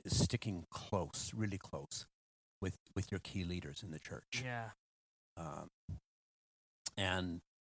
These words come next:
Speaker 1: you know, don't be putting yourself out on a limb,
Speaker 2: Mm.
Speaker 1: uh, particularly in a, in a situation that is fraught with disturbance and emotion within the life of the church.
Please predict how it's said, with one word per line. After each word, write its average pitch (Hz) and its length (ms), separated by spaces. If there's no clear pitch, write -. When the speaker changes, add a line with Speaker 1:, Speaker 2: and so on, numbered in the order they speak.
Speaker 1:
you 110 80
know, 95 100
don't 120 260
be 110 100
putting 107 280
yourself 95 400
out 101 120
on 92 100
a 78 100
limb, 90 400
Speaker 2:
Mm. 117 140
Speaker 1:
uh, 82 320
particularly 107 760
in 92 120
a, 85 240
in 92 120
a 87 40
situation 92 680
that 87 120
is 82 100
fraught 95 280
with 82 200
disturbance 95 720
and 90 100
emotion 90 460
within 90 260
the 90 80
life 90 200
of - 120
the 87 60
church. - 500